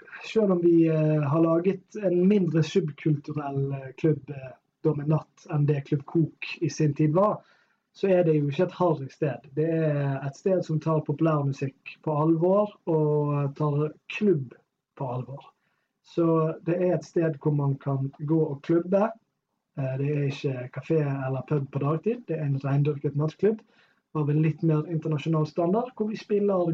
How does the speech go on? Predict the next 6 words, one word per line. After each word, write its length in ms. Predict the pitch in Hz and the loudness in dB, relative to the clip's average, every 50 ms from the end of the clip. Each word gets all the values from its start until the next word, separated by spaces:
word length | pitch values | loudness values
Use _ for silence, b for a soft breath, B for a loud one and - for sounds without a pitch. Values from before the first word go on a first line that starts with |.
| 151 156 | -2 0
god 560 | 175 202 202 202 202 202 196 196 214 220 - | 0 0 2 2 2 0 0 -2 -4 -6 -6
og, 380 | 196 165 160 160 165 165 175 160 | -4 -2 -2 -2 -2 -2 -2 -2
og 160 | 151 151 147 | -2 0 0
moderne 640 | 151 156 147 165 165 156 147 139 139 135 135 131 127 - _ - | 0 0 2 2 0 2 2 0 0 -2 -2 -4 -8 -10 _ -4
populærmusikk 880 | 151 139 - 147 143 139 131 123 120 117 - - - _ - - - - _ - - | -4 -2 -2 -2 -2 -2 -2 -4 -6 -10 -14 -18 -20 _ -20 -20 -20 -20 _ -14 -12
fra 100 | 139 | -10